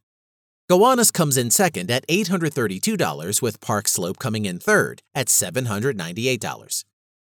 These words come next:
Borum Hill listed at seven hundred fifty dollars per square foot, Williamsburg at seven hundred forty-nine dollars, Carroll Gardens at six hundred sixty dollars,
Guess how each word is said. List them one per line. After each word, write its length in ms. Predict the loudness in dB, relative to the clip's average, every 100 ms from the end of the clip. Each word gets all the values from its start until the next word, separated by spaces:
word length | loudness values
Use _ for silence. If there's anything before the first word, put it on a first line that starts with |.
| _ _ 2
Borum 320 | 4 6 4
Hill 220 | 4 2
listed 380 | 2 0 0 -2
at 100 | 0
seven 300 | 2 2 0
hundred 260 | 0 0 0
fifty 280 | -2 -2 -2
dollars 280 | 0 0
per 160 | -2 -2
square 300 | -2 0 0
foot, 300 | 0 -4 -6 _ _ _ _ 2
Williamsburg 640 | 4 4 2 2 2 2
at 120 | 2
seven 320 | 2 0 0
hundred 260 | 0 0 -2
forty-nine 520 | -2 -2 -2 -4 -2
dollars, 500 | -4 -6 -8 -6 -6 _ _ _ -2
Carroll 300 | 2 4 4
Gardens 480 | 4 4 2 0 0
at 140 | 2
six 240 | 2 2
hundred 260 | 0 -2 0
sixty 300 | 0 0 -2
dollars, 480 | -4 -6 -8 -8